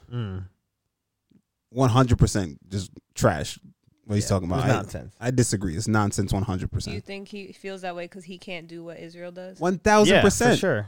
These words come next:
Speaker 2: Listen, and he's a great fighter in his own right. He's at the highest levels. He performs at the highest level. He's a great athlete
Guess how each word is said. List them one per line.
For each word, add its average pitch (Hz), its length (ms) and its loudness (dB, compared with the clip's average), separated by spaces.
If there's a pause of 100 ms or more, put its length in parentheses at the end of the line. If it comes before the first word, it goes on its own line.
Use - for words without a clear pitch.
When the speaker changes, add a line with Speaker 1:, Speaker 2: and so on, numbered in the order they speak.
Speaker 2:
Listen, 170 300 4
and 147 200 2
he's 180 220 4
a 151 100 6
great 139 320 4
fighter 147 320 6
in 120 60 6
his 110 120 6
own 110 160 6
right. 123 260 4 (100)
He's 113 220 0
at 113 160 4
the 107 80 2
highest 110 360 4
levels. 107 540 2
He 104 220 -2 (120)
performs 123 400 2
at 101 60 -8
the 104 60 -4
highest 101 300 -4
level. 104 200 -2
He's 95 140 -6
a 101 60 -8
great 101 240 0
athlete 98 440 -4